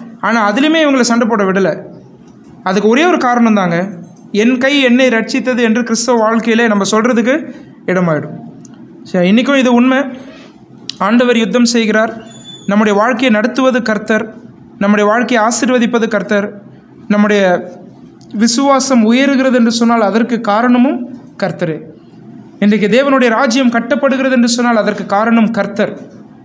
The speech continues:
இன்னைக்கு ஊழியங்கள் நடைபெறுகிறது என்று சொன்னால் அதற்கு காரணம் கர்த்தர். மக்கள் ரட்சிக்கப்படுவதற்கு அவர்தான் காரணம் இல்லையா? அநேகர் ஆண்டவர் அண்டை திரும்புகிறார்கள் என்று சொன்னால் அதுக்கு காரணம் கர்த்தர். எல்லாமே அவர் தான் செய்கிறார்.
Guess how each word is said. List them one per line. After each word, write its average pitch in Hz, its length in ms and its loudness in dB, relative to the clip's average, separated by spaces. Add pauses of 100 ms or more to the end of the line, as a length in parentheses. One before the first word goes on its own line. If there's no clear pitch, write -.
(100)
இன்னைக்கு 208 240 2
ஊழியங்கள் 277 380 2
நடைபெறுகிறது 277 560 0
என்று 262 160 2
சொன்னால் 254 240 0
அதற்கு 214 260 -2
காரணம் 233 720 -2
கர்த்தர். - 400 -4
மக்கள் 202 300 -2
ரட்சிக்கப்படுவதற்கு 285 920 0
அவர்தான் 233 440 2
காரணம் 180 400 -4 (1160)
இல்லையா? 170 340 2
அநேகர் 262 800 0
ஆண்டவர் 269 340 0
அண்டை 254 200 2
திரும்புகிறார்கள் 277 560 0
என்று 240 140 0
சொன்னால் 240 260 0
அதுக்கு 208 200 0
காரணம் 240 540 -2 (320)
கர்த்தர். 165 420 -6 (800)
எல்லாமே 214 500 2
அவர் 190 200 -2
தான் 190 120 -4
செய்கிறார். 135 560 -10